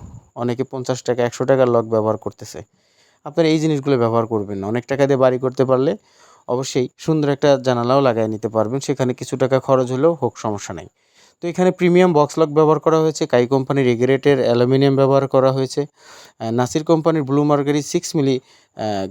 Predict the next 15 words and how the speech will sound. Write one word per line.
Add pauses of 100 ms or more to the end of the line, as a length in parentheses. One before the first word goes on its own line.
(120)
গ্লাস
ব্যবহার
করা
হয়েছে।
প্রতি
স্কোয়ার
ফিট (140)
চারশো
পঁয়ষট্টি
টাকা
খরচ
হয়েছে
মাস্কিটো
নেট
ছাড়া।